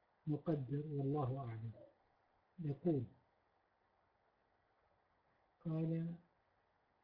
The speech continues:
سيد النصران سيد محمد العربي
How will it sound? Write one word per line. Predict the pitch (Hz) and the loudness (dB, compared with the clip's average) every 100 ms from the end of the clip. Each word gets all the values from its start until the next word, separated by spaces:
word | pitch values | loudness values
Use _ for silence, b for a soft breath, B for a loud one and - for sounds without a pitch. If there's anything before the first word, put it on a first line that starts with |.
| _ _ _ | _ _ _
سيد | - 175 165 139 | -2 2 4 4
النصران | 139 139 139 - 156 147 127 113 - _ _ _ _ _ _ _ _ - | 4 4 2 0 -4 -2 -2 -4 -12 _ _ _ _ _ _ _ _ -4
سيد | 165 165 151 135 | 2 4 4 2
محمد | 135 117 160 156 156 139 - _ - | 0 0 -2 0 -2 -4 -12 _ -8
العربي | 143 139 151 147 139 | -6 -4 -4 -2 -2